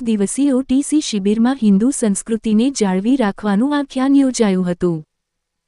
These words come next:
લગભગ એકસો વર્ષ પહેલા રાજસ્થાનના તનસિંહજી બાડમેર દ્વારા ક્ષત્રિય યુવક સંઘની સ્થાપના કરી. આ સંસ્થા દ્વારા રાષ્ટ્રના ઉત્થાન માટે હિન્દુ સંસ્કૃતિ કેમ જાળવી રાખવી, હાલના યુવાનો ઝડપથી વગર મહેનતે પૈસાવાળા બની જવાની વૃત્તિમાં અવળા રસ્તે ચડી જાય છે.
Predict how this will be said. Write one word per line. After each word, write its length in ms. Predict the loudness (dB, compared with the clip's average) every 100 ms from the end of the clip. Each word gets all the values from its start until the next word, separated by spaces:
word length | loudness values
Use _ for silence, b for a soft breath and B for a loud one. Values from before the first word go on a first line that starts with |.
| -4
લગભગ 500 | -2 0 0 -2 -2
એકસો 360 | -4 -4 -4
વર્ષ 320 | 0 0 -2 -4
પહેલા 340 | -2 0 -2
રાજસ્થાનના 800 | 0 -2 -2 -4 -2 -2 0 0
તનસિંહજી 640 | -2 -2 -2 -2 -2 0 0
બાડમેર 500 | 0 0 2 0 0
દ્વારા 380 | -2 -2 -2
ક્ષત્રિય 520 | -4 -6 -8 -4 -2 0
યુવક 320 | 0 -2 -6
સંઘની 440 | -6 -2 0 0 -2
સ્થાપના 480 | -4 -6 -2 -4
કરી. 300 | -2 -4 -2
આ 60 | -4
સંસ્થા 460 | -4 -4 -4 -6 -6
દ્વારા 360 | -4 -2 -2
રાષ્ટ્રના 540 | -2 -2 -4 -2 -2 -2
ઉત્થાન 460 | -6 -6 -2 2
માટે 280 | 2 2 -2 2
હિન્દુ 280 | 2 4 0
સંસ્કૃતિ 640 | 0 -2 -2 -6 -2 -2
કેમ 260 | 0 2
જાળવી 420 | 2 0 -2 0 -2
રાખવી, 460 | -2 -4 -4 -4 -6 _ _ -2
હાલના 320 | 0 2 0
યુવાનો 500 | 2 2 2 0 0
ઝડપથી 540 | -2 -2 -2 -2 -2
વગર 340 | 0 0 0 2
મહેનતે 480 | 2 2 0 -2 -4
પૈસાવાળા 640 | -2 -2 -2 -2 0 -2
બની 300 | 0 2 2
જવાની 480 | 2 0 0 2 2
વૃત્તિમાં 540 | 0 -4 0 2 2
અવળા 320 | 0 -2 0
રસ્તે 380 | 0 -2 -2 -2
ચડી 340 | 0 0 0 0
જાય 280 | 0 -2
છે. 340 | -4 -4 -6